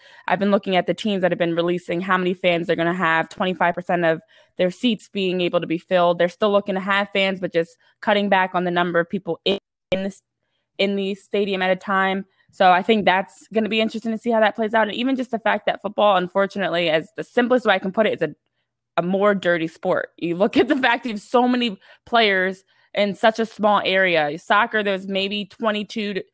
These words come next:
players on a team. Football, of course, there's eleven players on the line. So, you know, you have your special teams, your offense, your defense. There's just a lot more players. There's a lot more pads. There's just a lot more areas where germs can kind of, and that, and the virus can kind of exist. So for me, that's kind,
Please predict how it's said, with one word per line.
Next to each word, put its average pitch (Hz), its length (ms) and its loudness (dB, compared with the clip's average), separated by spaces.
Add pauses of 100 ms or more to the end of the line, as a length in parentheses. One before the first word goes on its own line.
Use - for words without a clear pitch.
(280)
players 214 300 2
on 196 80 -2
a 196 40 -6
team. 202 440 -6 (120)
Football, 220 280 2
of 202 100 -2
course, 214 300 0
there's 185 200 0
eleven 190 360 0
players 190 320 2
on 175 100 0
the 170 80 -2
line. 165 540 -2
So, 175 160 -2
you 185 160 -4
know, 185 100 -2
you 175 160 -2
have 202 240 0
your 165 100 -4
special 190 380 -4
teams, 165 300 -8
your 170 100 -4
offense, 180 340 0
your 175 100 -10
defense. 170 340 -4 (340)
There's 208 140 0
just 233 140 -2
a 247 40 0
lot 233 220 2
more 226 160 2
players. 214 400 2
There's 180 80 -2
a - 20 2
lot 190 220 2
more 196 160 0
pads. 196 480 2
There's 185 120 -8
just 208 140 -8
a 214 60 0
lot 185 200 -2
more 185 280 0 (100)
areas 196 420 0
where 175 140 -2
germs 190 440 -4
can 196 180 -12
kind 180 240 -4
of, 160 180 -4
and 180 140 -2
that, 160 140 -2 (140)
and 190 120 -4
the 170 80 -4
virus 175 340 0
can 180 140 -12
kind 170 200 -6
of 160 120 -4
exist. 170 480 -6
So 160 280 0 (280)
for 180 160 -2
me, 226 180 0
that's 180 320 0
kind, 196 240 -4